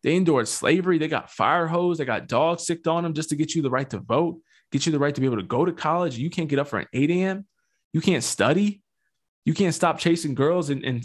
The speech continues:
and stop, you know, watching T V and playing video games to study be-, and, and, and our ancestors survived slavery.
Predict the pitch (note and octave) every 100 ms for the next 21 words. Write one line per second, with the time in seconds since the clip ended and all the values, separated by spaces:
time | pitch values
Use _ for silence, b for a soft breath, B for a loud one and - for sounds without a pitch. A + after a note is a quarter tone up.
0 | - C3+ B2 C#3+ D3+ D#3 - D3+ C3 A#2
1 | B2+ D#3+ D3 E3+ D#3 E3 D3+ C#3+ B2 D#3
2 | D#3+ E3+ D#3 - A#2 - B2+ F3 F3 C#3
3 | - C3+ - B2 - C#3 A2+ A#2 - B2
4 | E3 F3 F3 - A2+ F2+ - - A#2 D3+
5 | - A#3+